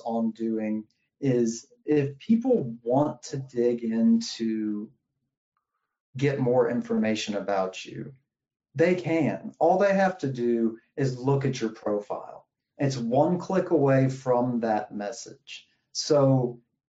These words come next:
just be the one person that sends a short message. Uh, like Stephen's saying, Stephen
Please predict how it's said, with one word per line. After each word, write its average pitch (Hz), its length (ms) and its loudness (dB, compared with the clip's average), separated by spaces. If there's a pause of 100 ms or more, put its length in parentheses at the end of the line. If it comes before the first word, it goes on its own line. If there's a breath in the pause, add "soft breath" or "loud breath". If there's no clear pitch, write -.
(160)
just 143 500 -2
be 175 240 0
the 180 140 2
one 135 380 2
person 131 540 -2
that 117 200 0
sends 117 680 0 (140)
a - 40 -10
short 117 500 -2
message. - 640 -12 (300)
Uh, 123 180 2
like 147 240 2
Stephen's 160 600 0
saying, 143 360 0
Stephen 139 720 2